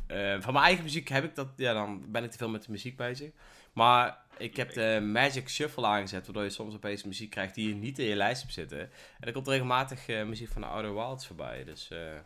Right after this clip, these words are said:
Speaker 1: Lekker, man. Ja, die
Speaker 2: vette
Speaker 1: game ziet
Speaker 2: muziek.
Speaker 1: er echt, echt heel vet uit. Ik ben heel benieuwd. Komt volgende maand uit, volgens mij al. Ja.
Speaker 2: Klinkt episch.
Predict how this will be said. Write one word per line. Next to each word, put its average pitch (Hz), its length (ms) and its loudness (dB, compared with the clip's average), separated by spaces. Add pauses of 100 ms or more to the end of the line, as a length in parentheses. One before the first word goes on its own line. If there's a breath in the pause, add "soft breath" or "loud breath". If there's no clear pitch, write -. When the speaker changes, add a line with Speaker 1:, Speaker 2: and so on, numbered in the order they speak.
(160)
Speaker 1:
Lekker, - 240 -20
man. 170 260 -14 (720 soft breath)
Ja, 120 80 -8
die 147 100 -4
Speaker 2:
vette 180 80 -4
Speaker 1:
game 208 120 -4
ziet 208 160 -12
Speaker 2:
muziek. - 160 -10
Speaker 1:
er 208 60 -6
echt, - 260 -12
echt - 200 -10
heel 131 140 -10
vet - 280 -12
uit. 90 240 -12
Ik - 440 -20
ben 127 100 -18
heel 143 180 -8
benieuwd. 95 400 -12 (840)
Komt 147 180 -4
volgende 247 320 -2
maand 127 240 -2
uit, - 220 -8
volgens 90 300 -16
mij 90 220 -10
al. 101 180 -14 (840)
Ja. 110 280 -16 (480)
Speaker 2:
Klinkt 80 300 -10
episch. 104 500 -12